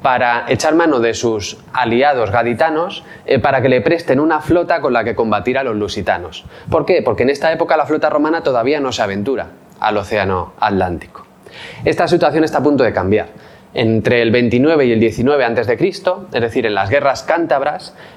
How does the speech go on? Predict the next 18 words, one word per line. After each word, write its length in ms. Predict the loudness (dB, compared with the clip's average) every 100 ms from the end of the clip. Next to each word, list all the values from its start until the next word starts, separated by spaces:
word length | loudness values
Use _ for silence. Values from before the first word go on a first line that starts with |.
| -2
eh, 220 | 2 2
Octaviano 520 | 0 0 2 2 2
Augusto 540 | 2 2 2 2 -2 -2 -18 -2
ya 240 | 2 4
lanza 540 | 2 0 0 -2 -2 -2
la 160 | -2 2
que 100 | 0
va 80 |
a 40 | 0
ser 160 | -2
la 160 | 0 0
primera 300 | 0 0 0
operación 440 | -2 -4 -2 0
híbrida, 440 | 0 0 -2 -4 -6 -2
terrestre 400 | -2 -2 -4 -4
pero 200 | -4 -4
también 340 | -2 -2 0
marítima, 560 | -2 -2 -4 -4 -6